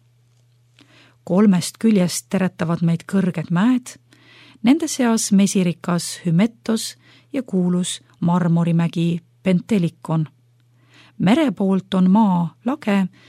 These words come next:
ja pilk ulatab kaugele Kesk-Kreeka maa üle,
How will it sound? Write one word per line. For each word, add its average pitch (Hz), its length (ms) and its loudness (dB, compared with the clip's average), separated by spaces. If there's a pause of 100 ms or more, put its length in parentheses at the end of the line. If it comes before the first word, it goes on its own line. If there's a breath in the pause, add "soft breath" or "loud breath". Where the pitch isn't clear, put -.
(340 soft breath)
ja 190 80 -2
pilk 320 420 -4
ulatab 226 500 -2
kaugele 185 640 -2 (180)
Kesk-Kreeka - 840 -4
maa 170 260 0
üle, 170 240 -2